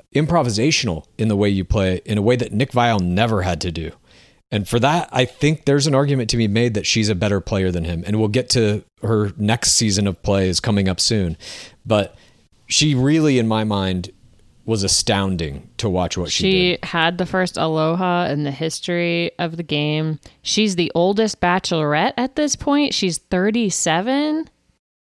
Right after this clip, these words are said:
Speaker 2: I would say that my two main takeaways from this season are that it's experimental and it's the rise of Mary Delgado. We also had a vote,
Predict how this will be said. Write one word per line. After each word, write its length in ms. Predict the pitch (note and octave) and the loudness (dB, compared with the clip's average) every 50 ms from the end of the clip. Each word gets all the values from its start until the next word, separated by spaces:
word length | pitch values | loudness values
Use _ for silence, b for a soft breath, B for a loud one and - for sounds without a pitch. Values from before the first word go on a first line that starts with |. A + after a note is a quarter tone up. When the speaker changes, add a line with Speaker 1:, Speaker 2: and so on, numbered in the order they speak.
| _ - | _ 0
Speaker 2:
I 120 | F#3+ G3 G#3+ | 2 2 4
would 160 | A3+ A3+ G#3+ | 2 2 0
say 260 | - A3 G#3+ G3+ F#3+ | 0 2 2 2 2
that 220 | F3 F3+ E3 - | 2 0 0 0
my 260 | F3+ E3+ E3+ F3 F#3 F#3 | 0 0 0 0 0 0
two 240 | - - - A3 | -2 -2 0 0
main 260 | G#3+ G3 F#3+ F#3+ F#3 F3+ | 2 2 2 0 0 0
takeaways 440 | - F#3 E3+ E3+ E3+ E3+ E3+ D#3+ | -2 -2 -2 -2 0 -2 -2 -2
from 140 | - F3 D#3+ | -4 -4 -4
this 140 | D#3 D#3 - | -4 -4 -4
season 480 | - - E3 D#3+ C#3+ D#3 D#3 C#3+ C#3+ C3 - | -4 -2 -2 -2 0 0 0 -2 -2 -4 -4
are 220 | - D#3+ D3+ D3 C#3+ | -4 -2 -2 0 0
that 280 | C#3+ D3+ - - - _ _ _ _ _ _ - | 0 -2 -2 -2 -4 _ _ _ _ _ _ -4
it's 200 | - E3 - - | -4 -4 -2 -4
experimental 1040 | - - - - - - F3+ D#3+ D#3+ D#3+ E3+ F#3+ A3 - C4+ B3+ C4 C4+ C4 - - _ _ | -6 -6 -6 -4 -2 0 0 2 2 2 2 0 0 0 0 0 0 0 -2 -4 -8 _ _
and 400 | - F3 E3+ E3+ E3 E3 D#3+ D#3 | 0 0 2 2 2 0 0 0
it's 240 | - D#3 D3 - - | -2 -4 -4 -4 -4
the 120 | - D#3+ | -4 -2
rise 320 | D#3 D#3 D#3 D3 D3+ D3 D3+ | 0 2 2 2 0 0 -2
of 120 | D#3+ D3 | -4 -4
Mary 260 | D3+ D3+ D3 D3 D3 | -4 -4 -2 -2 -2
Delgado. 840 | D3 D3 D3 D3 D3 C#3+ D3+ D3 D3 D3 D3 D3 C#3+ C#3+ C#3+ C#3+ - - _ _ _ B B B B B B - | -2 -2 -2 -2 -2 -2 -2 0 0 0 0 0 0 0 -2 -4 -6 -10 _ _ _ B B B B B B -4
We 160 | F3+ F3 - | -2 -2 0
also 420 | - E3+ F3 E3+ - - F3 E3 | 0 0 0 0 0 0 2 0
had 600 | E3 D#3 D#3 D#3+ D#3 D#3 D3+ D3 D3 D3 C#3+ - - _ _ _ _ _ _ _ - | 0 -2 -2 0 0 2 2 2 0 0 -2 -6 -12 _ _ _ _ _ _ _ -4
a 140 | F3 E3 | -2 -2
vote, 760 | D#3+ D3 D3 D3+ D3+ E3 D#3+ F3 G#3+ - - - - - - | -2 -4 -6 -4 -2 0 2 2 0 -2 -4 -8 -8 -8 -10